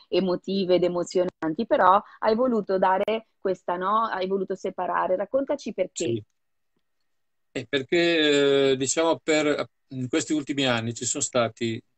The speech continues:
Speaker 2: da quando ero un po' più libero come attività professionale, la possibilità di fare degli incontri diretti. E una di queste, che poi leggerai, eh, abbiamo previsto di leggere, è dedicata a Valeria Corciolani.
Speaker 1: È la prima
Speaker 2: Dopo
Speaker 1: che
Speaker 2: la
Speaker 1: leggerò,
Speaker 2: lettura,
Speaker 1: sì.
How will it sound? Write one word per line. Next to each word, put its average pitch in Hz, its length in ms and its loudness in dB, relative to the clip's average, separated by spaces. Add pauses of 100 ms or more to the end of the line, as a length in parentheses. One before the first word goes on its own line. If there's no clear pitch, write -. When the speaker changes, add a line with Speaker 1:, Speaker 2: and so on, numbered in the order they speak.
Speaker 2:
da - 120 -16
quando 123 220 -2
ero 123 140 2
un 120 60 -4
po' 117 140 -4
più 120 140 -2
libero 117 600 -4
come 107 280 -8
attività 107 500 -8
professionale, 110 840 -10 (600)
la - 80 -6
possibilità 143 840 -2
di 127 340 -2
fare 139 240 -2
degli 131 160 -2
incontri 123 420 -6
diretti. 117 580 -2 (320)
E 110 100 -10
una 135 180 -2
di 131 160 -2
queste, 127 360 0
che 104 140 -14
poi 113 160 -6
leggerai, 113 760 -4
eh, 104 440 -8
abbiamo 104 340 -12
previsto 110 340 -8
di 135 120 -2
leggere, 123 420 -2
è 107 40 -8
dedicata 117 580 -4
a - 20 -6
Valeria 107 420 -8
Corciolani. 104 720 -10
Speaker 1:
È 233 160 4
la 202 120 2
prima 208 360 -2
Speaker 2:
Dopo 151 120 -4
Speaker 1:
che 139 40 2
Speaker 2:
la 135 60 2
Speaker 1:
leggerò, 165 300 0
Speaker 2:
lettura, 156 160 0
Speaker 1:
sì. 180 200 -2